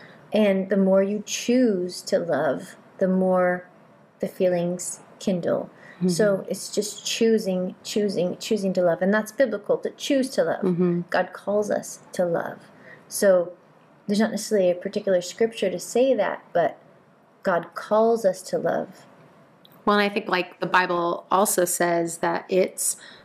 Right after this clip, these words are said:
Speaker 2: um, you know, it's basically easy to love somebody who
Speaker 1: Mm-hmm.
Speaker 2: is easy to love, or who is treating you great, or who isn't in a bad mood, or who isn't hangry.
Speaker 1: Mm-hmm.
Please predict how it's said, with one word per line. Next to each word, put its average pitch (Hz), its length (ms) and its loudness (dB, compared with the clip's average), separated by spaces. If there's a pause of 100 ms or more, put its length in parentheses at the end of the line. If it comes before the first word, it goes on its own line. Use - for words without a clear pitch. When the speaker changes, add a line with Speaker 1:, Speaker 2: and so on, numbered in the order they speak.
(140)
Speaker 2:
um, 165 580 -2 (460)
you 190 180 4
know, 180 300 0
it's - 320 -4 (420)
basically 196 720 2
easy 190 300 2
to 175 100 -2
love 170 200 0
somebody 165 420 -2
who 165 440 0 (260)
Speaker 1:
Mm-hmm. 196 300 2
Speaker 2:
is 170 120 2
easy 175 240 2
to 170 100 -2
love, 170 460 2 (540)
or 180 220 6
who 175 200 4
is 165 280 0
treating 185 400 2
you 165 120 2
great, 190 640 4
or 175 220 2
who 170 300 2
isn't 202 280 4
in 202 100 4
a 196 40 2
bad 196 320 4
mood, 190 320 6
or 165 140 2
who 175 180 0
isn't 202 300 4
hangry. 202 640 4
Speaker 1:
Mm-hmm. - 380 -10